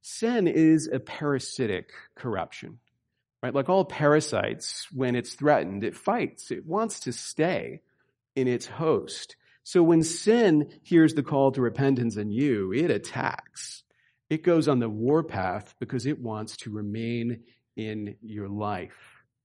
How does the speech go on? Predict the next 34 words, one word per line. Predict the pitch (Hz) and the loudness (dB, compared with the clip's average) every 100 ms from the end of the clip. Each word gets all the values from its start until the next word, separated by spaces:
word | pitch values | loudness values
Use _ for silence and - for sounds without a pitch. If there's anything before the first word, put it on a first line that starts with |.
| _ _ _ _ _ _ _ | _ _ _ _ _ _ _
But | 127 135 | -12 -8
repentance | 139 - 156 151 151 85 - - | -10 -6 -2 -2 -4 -12 -14 -14
in | 104 | -8
Jesus | 127 135 139 131 | -4 -2 -4 -8
Christ | - 120 101 98 - | -10 -6 -6 -6 -10
breaks | 127 131 143 - | -2 0 0 -2
the | - | -10
power | 101 - 131 131 135 131 | -12 -8 -2 0 2 0
of | - 107 | -2 -6
sin | - - 120 101 98 | -10 -10 -6 -6 -6
and | 104 | -8
begins | 107 107 113 110 104 - _ _ _ | -8 -6 -6 -6 -10 -16 _ _ _
the | 98 | -16
healing. | - 101 98 80 - _ _ _ _ _ - | -10 -10 -8 -10 -18 _ _ _ _ _ -4
Now, | 139 | 0
your | 151 | 0
pride | - 208 262 269 | 2 8 8 8
will | 190 160 | 6 2
tell | 170 156 | 6 8
you | 143 98 95 | 8 4 0
that | 120 | 0
repentance | 127 127 160 170 151 - | 0 0 0 2 2 0
is | - | -6
too | - 131 | -2 2
much | 135 131 - | 4 2 -2
to | 117 | 0
ask, | 120 113 - - 131 | 2 2 -2 -6 -2
and | 123 | 0
your | 135 | 0
corrupt | - 143 185 185 | 0 4 4 4
desires | 151 139 147 202 208 127 107 | 0 2 8 8 10 8 6
will | 131 | -2
tell | - 170 190 | 0 2 2
you | 117 113 | 2 -2